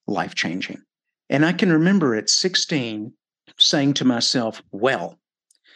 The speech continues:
if this is the way life is going to be, I'm gonna get hit. I, I'm under no illusions that I'm not gonna get hit again."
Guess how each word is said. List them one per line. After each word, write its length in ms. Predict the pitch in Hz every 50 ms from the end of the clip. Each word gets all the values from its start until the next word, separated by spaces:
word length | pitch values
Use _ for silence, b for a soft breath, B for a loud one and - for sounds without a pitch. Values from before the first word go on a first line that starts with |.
| b b b
if 200 | - 127 - -
this 180 | 269 - -
is 80 | 220 170
the 100 | 175 156
way 160 | 139 135 127
life 320 | 120 113 135 147 139 - -
is 120 | 120 -
going 240 | - 135 117 113 113
to 100 | - -
be, 240 | - 101 82 87 - - _ _ _ _ _ _ _ _ _ _ _ _ -
I'm 140 | - 160 185
gonna 140 | 180 151 135
get 160 | - 120 -
hit. 340 | - - - - - - - - _ _ _ _ _ _ -
I, 140 | 113 110 - - -
I'm 140 | 139 143 143
under 160 | 143 135 123
no 180 | 131 147 156
illusions 720 | 156 139 139 143 139 131 127 - 110 101 101 98 - - - -
that 100 | 123 117
I'm 120 | 113 110
not 160 | 110 107 -
gonna 140 | - 113 110
get 140 | 104 101 -
hit 160 | 120 113 101
again." 420 | 104 - 110 110 92 - - -